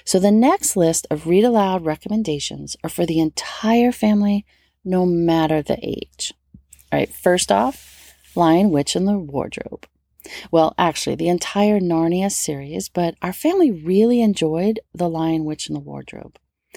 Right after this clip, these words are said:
Then, after we read that one, we read The Magician's Nephew next.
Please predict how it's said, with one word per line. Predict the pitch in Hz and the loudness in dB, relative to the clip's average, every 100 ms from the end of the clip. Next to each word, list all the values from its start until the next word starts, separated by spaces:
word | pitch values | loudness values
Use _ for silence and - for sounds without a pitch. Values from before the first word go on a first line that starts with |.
| - - _ | -20 -20 _
Then, | 175 185 302 294 175 | -4 2 4 4 4
after | - 190 196 | 2 0 -2
we | 185 | -2
read | 175 175 190 | -2 -2 0
that | 196 - | 0 -2
one, | 156 156 - | -6 -8 -2
we | 185 | -2
read | 175 175 | 2 0
The | 170 | 0
Magician's | 160 151 185 - 160 151 - | -2 -2 -2 -2 -4 -6 -6
Nephew | 147 - 143 | -8 -6 -8
next. | 143 127 _ - | -8 -10 _ -16